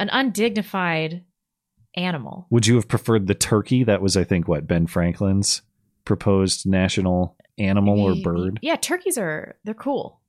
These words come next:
Speaker 1: They're
Speaker 2: Uh,
Speaker 1: cool.
Speaker 2: I don't hate turkeys, but they're not as, uh,
Speaker 1: Mm.
Speaker 2: they're not as majestic.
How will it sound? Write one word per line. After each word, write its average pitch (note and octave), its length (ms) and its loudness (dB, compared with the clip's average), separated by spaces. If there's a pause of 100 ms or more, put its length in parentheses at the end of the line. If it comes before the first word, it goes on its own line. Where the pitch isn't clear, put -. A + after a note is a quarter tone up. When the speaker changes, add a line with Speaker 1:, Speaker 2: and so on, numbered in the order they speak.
(300)
Speaker 1:
They're A#3+ 100 -4
Speaker 2:
Uh, C4 140 0
Speaker 1:
cool. G3+ 80 0
Speaker 2:
I A3 80 4
don't D#4 240 0
hate A#2+ 300 2
turkeys, A2+ 460 2
but D3 140 0
they're E3 120 4
not F3 180 6
as, C3+ 240 4
uh, F#2 380 2
Speaker 1:
Mm. - 40 -20
Speaker 2:
they're C3 100 0
not D3 140 4
as B2 140 0
majestic. - 760 -6